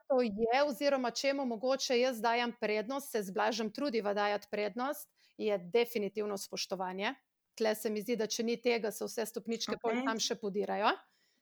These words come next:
Speaker 1: Eh, zelo pomembno se
Speaker 2: Ja,
Speaker 1: mi
Speaker 2: se kar strinjam, ja.
Speaker 1: Ja, ja. Eh, zelo pomembno se mi zdi, da se poslušamo en drugega,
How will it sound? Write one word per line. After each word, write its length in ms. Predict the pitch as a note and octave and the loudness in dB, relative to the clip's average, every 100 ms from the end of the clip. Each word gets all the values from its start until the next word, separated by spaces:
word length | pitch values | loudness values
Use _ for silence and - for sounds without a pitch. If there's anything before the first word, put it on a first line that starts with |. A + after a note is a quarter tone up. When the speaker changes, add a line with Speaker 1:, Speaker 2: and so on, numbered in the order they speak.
| _ _ _ _ _ _ _ - | _ _ _ _ _ _ _ -2
Speaker 1:
Eh, 460 | A#3 A#3 A3+ A#3 A3+ | 0 4 4 2 0
zelo 320 | G3 D#4 F4 | 0 2 4
pomembno 540 | F4 D4 C4+ C4+ C4+ | 2 2 2 0 -2
se 80 | B3+ | -4
Speaker 2:
Ja, 100 | A3 | -4
Speaker 1:
mi 60 | A3+ | -4
Speaker 2:
se 160 | - A#3 | -2 0
kar 120 | A#3+ | 0
strinjam, 560 | - C4+ C#4 A#3+ G#3+ A3+ | 2 4 6 8 8 10
ja. 140 | A#3+ | 10
Speaker 1:
Ja, 180 | B3+ G#3+ G3+ F#3+ A3+ | 10 6 0 -6 -2
ja. 240 | A3+ G#3 G3 - _ _ _ _ _ - | 0 2 0 -6 _ _ _ _ _ -12
Eh, 300 | C4+ G#3+ G#3+ | -2 0 0
zelo 200 | G#3 B3+ | 4 2
pomembno 440 | C4+ C#4 A#3+ A#3+ B3+ | 4 2 2 0 -2
se 160 | - | -2
mi 140 | G#3+ G3+ | -2 0
zdi, 160 | G3+ | 0
da 120 | A#3 A3 | 0 0
se 180 | - | -4
poslušamo 760 | G3+ G3+ - G3+ G3+ - G#3+ A3+ | -8 -8 -8 -4 -2 -2 -2 -2
en 100 | A3+ | -2
drugega, 500 | A#3+ A#3 A3+ G#3+ A3+ | 2 2 4 4 4